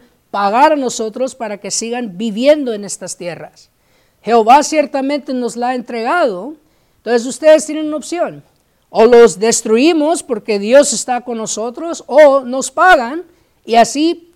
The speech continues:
todos estamos contentos y seguimos viviendo en paz". Comprometieron la promesa. Al igual que el prófano Esaú, por un plato de lentejas vendieron su primogenitura.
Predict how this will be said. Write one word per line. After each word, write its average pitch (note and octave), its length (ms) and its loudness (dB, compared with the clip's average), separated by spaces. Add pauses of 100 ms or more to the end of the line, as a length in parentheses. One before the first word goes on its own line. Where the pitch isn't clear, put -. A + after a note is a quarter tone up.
todos D4+ 460 4
estamos A#3+ 500 -6
contentos A3+ 720 -10
y F#3+ 80 -14
seguimos G#3 480 -10
viviendo G3 340 -10
en F3+ 120 -16
paz". - 580 -20 (1300)
Comprometieron A3+ 1200 4
la G#3 220 -4
promesa. E3+ 640 -12 (640)
Al G3+ 160 0
igual B3 340 2
que D4 80 -4
el B3+ 140 -2
prófano A#3+ 560 0
Esaú, A#3 800 -4 (540)
por G3+ 260 2
un C4 240 -2
plato C#4 500 -2
de C4 80 -6
lentejas A3 720 -8
vendieron A3+ 640 0
su G#3 200 -12
primogenitura. E3+ 840 -12